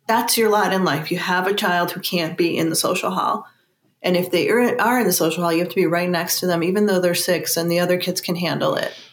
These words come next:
Okay, so is that a consequence that they had, that the child would have had to need, you know, need to go into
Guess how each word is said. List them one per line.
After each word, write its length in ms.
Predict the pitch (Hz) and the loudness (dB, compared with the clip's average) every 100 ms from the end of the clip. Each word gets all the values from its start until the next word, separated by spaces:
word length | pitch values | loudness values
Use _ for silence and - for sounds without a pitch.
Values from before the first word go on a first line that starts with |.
| _ _ _ _ - | _ _ _ _ -6
Okay, 220 | 185 180 | 0 0
so 180 | 208 196 | 2 2
is 100 | 190 | 2
that 160 | 208 | 0
a 80 | 214 | 0
consequence 720 | - 180 196 226 262 254 247 | -2 -2 0 -2 0 2 2
that 240 | 208 208 | -2 -2
they 100 | 196 | -2
had, 240 | 196 - - | -2 -2 0
that 200 | 190 190 | -2 0
the 100 | 190 | -4
child 440 | - 196 185 175 | -2 0 0 0
would 140 | 185 185 | 0 0
have 80 | |
had 200 | 185 180 | 0 -2
to 120 | - 190 | -2 -2
need, 240 | 180 175 - | -2 -4 -4
you 100 | 202 | 0
know, 160 | 165 | 0
need 200 | 175 175 | 0 0
to 80 | 180 | -2
go 200 | 175 175 | 0 0
into 400 | 175 175 180 170 | 0 0 -2 -2